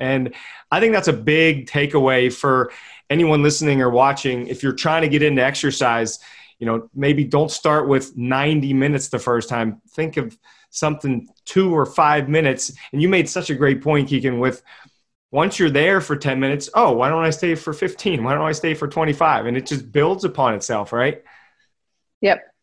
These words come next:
Speaker 1: Oh, I think
Speaker 2: Oh,
Speaker 1: that
Speaker 2: it's, it's so important. Yeah. And it, uh, I've had to even use it, you know, post-treatment a couple times to, like, kickstart myself,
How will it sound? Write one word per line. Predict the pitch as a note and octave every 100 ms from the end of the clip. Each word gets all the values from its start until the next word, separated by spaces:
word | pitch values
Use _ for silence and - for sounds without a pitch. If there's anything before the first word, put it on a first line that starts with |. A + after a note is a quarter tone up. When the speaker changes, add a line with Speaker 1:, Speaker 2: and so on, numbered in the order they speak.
| _ D#3+
Speaker 1:
Oh, | C#3+
I | C3
think | G#3+
Speaker 2:
Oh, | A3
Speaker 1:
that | F3+
Speaker 2:
it's, | -
it's | A3 A3
so | - B3+
important. | A#3+ G#3 F#3 D3 D#3 -
Yeah. | G3 D#3+ B2
And | F3+ F#3
it, | E3+ -
uh, | - D#3+ E3 - - -
I've | F#3
had | A#3+ A3+
to | A3
even | G#3 A#3+ G#3 G#3
use | G3+ G#3
it, | G#3 G3+
you | F#3+
know, | E3+
post-treatment | F3+ A#3+ B3 - F#3 E3+ D#3+ D3
a | -
couple | F#3+ F#3
times | F#3 E3+ D#3+ D#3
to, | -
like, | E3+ E3
kickstart | - G3+ - F#3 -
myself, | E3 - E3+